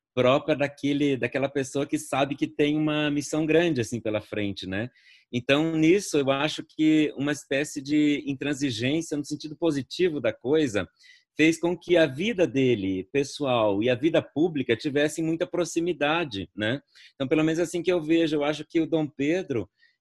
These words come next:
é, ele sabia, no fim, que aquela coisa do, que não havia essa distinção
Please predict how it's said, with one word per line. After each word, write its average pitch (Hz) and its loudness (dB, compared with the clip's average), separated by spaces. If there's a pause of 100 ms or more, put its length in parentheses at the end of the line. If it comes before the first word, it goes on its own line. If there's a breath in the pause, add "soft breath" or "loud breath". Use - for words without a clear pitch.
é, 135 4
ele 151 2
sabia, 170 -2
no 175 -2
fim, 180 -4
que 170 0
aquela 165 -2
coisa 151 0
do, 123 -4
que 190 -2
não 214 -2
havia 226 -4
essa 156 -4
distinção 123 -4